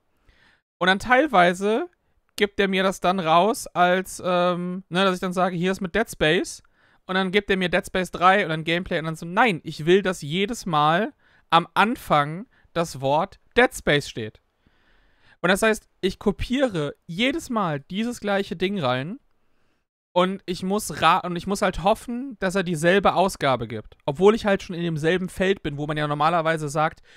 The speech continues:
da sollte man von lernen. Das Programm sollte ja wissen, dass ich das auf diese Art und Weise formatiert haben will. Und du musst halt, manchmal klappt's und manchmal muss ich halt drei, viermal oder halt dann sagen, „Nein“, bla, bla, bla, i-,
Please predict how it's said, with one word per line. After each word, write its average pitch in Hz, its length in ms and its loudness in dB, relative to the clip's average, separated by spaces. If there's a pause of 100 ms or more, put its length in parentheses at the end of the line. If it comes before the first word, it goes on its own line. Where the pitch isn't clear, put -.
(180)
da 147 140 -2
sollte 170 300 -2
man 160 180 -4
von 147 240 -4
lernen. 156 640 2 (280)
Das 156 140 -8
Programm 156 600 0
sollte 156 420 -2
ja 143 260 -2
wissen, 160 420 -6 (240)
dass 147 140 -2
ich 160 80 -6
das 156 160 -4
auf 143 200 -4
diese 170 360 0
Art 151 220 4
und 160 120 -2
Weise 151 260 0
formatiert 151 480 -2
haben 120 300 -4
will. 120 180 -12 (1300)
Und 156 100 -4
du 165 80 0
musst 202 160 0
halt, 196 260 6 (580)
manchmal 202 420 2
klappt's - 580 0 (340)
und 185 140 -2
manchmal 208 880 2 (300)
muss 190 240 0
ich 196 60 -2
halt 190 180 0
drei, 185 340 4
viermal 190 540 0
oder 170 140 0
halt 170 160 0
dann 170 100 -2
sagen, 160 320 0
„Nein“, 165 260 2
bla, 151 240 2
bla, 156 120 -2
bla, - 40 -10
i-, 175 220 -6